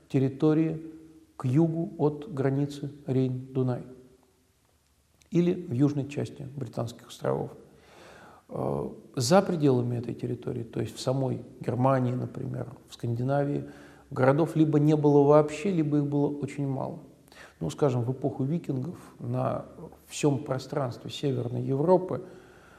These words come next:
э, во всех скандинавских странах, Норвегии, Швеции, Дании и Финляндии, можно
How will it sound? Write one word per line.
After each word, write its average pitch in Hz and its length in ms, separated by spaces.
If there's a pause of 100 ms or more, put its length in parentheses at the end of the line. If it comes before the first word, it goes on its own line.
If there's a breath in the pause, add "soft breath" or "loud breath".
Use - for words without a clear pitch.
(300 loud breath)
э, - 60
во 120 160
всех 147 200
скандинавских 139 600
странах, 123 540
Норвегии, 131 500
Швеции, 135 500
Дании 139 560 (440 loud breath)
и 123 40
Финляндии, 135 640 (400 loud breath)
можно 147 640